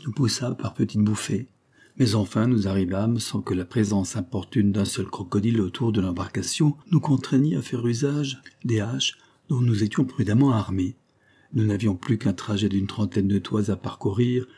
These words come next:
quand le Malais, attentif, se leva et nous montrant du doigt un corps noir étendu sur le sable, « Kayumera, Kayumera », nous dit-il. Nous savions la signification de ce mot et nous rebroussâmes chemin,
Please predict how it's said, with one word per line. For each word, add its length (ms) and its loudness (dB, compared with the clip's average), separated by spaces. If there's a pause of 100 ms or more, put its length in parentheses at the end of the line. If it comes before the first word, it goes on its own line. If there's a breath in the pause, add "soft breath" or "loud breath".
(120 soft breath)
quand 140 -4
le 140 0
Malais, 460 0 (140)
attentif, 640 -2
se 160 -6
leva 400 -2 (420 soft breath)
et 60 0
nous 120 6
montrant 360 2
du 100 0
doigt 280 0
un 100 0
corps 220 -4
noir 300 2
étendu 360 0
sur 160 -6
le 80 -4
sable, « 560 0 (520 soft breath)
Kayumera, 640 4
Kayumera », 720 2 (420)
nous 120 -2
dit-il. 540 -2 (580)
Nous 140 6
savions 360 2
la 160 4
signification 800 0
de 120 4
ce 160 0
mot 260 4 (420 soft breath)
et 60 2
nous 100 4
rebroussâmes 600 2
chemin, 360 4